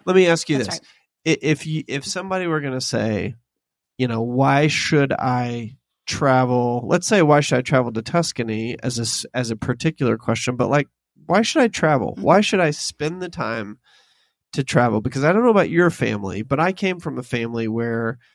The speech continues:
Speaker 1: you traveled for summer vacation, um, but we kind of always went to the same places and we knew all the stuff, and,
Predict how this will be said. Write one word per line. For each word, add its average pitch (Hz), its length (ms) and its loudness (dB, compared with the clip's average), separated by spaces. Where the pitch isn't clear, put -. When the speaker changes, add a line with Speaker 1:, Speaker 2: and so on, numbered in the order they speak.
Speaker 1:
you 185 140 -4
traveled 196 420 4
for 165 140 0
summer 147 260 0
vacation, 107 840 -2
um, 127 480 4
but 175 140 0
we 220 100 4
kind 214 240 0
of 170 80 0
always 147 220 4
went 131 140 -2
to 127 80 -6
the 120 100 -4
same 113 260 -2
places 107 720 -4
and 147 120 -2
we 156 120 2
knew 135 440 6
all 127 160 2
the 127 100 -2
stuff, - 680 -4
and, 123 640 -6